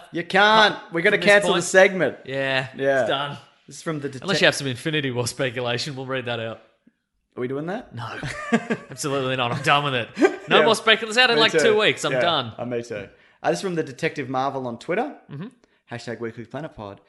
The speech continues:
Speaker 1: Seems as Justice League made an, a loss overall if you do the math, even though Melbourne was all in.
Speaker 2: Yeah, no, he's got the, he's got the lanyard.
Speaker 1: Do have it.
Speaker 2: He's got the lanyard. Yeah,
Speaker 1: There you
Speaker 2: we
Speaker 1: go.
Speaker 2: get
Speaker 1: Here
Speaker 2: it.
Speaker 1: we go.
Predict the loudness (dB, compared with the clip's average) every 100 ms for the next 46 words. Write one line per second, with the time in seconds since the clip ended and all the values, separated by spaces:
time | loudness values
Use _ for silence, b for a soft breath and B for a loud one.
0 | b -8 -6 -4 -4 -2 -2 0 -6 -6
1 | -6 -4 -6 -6 -8 -6 -6 -4 -4 -6
2 | -8 -8 -8 -8 -8 -8 -14 -14 -12 -10
3 | -10 -12 -16 _ -12 -10 -10 -10 -10 -10
4 | -12 -14 -12 -12 -12 -12 -14 -18 -16 -4
5 | -2 -2 -4 -14 -14 -10 -8 -8 -12 -16
6 | -12 -12 -12 -12 -16 -20 -20 -20 -18 -18
7 | -18 -20 -20 -18 -18 -18 -18 -16 -14 -12
8 | -12 -14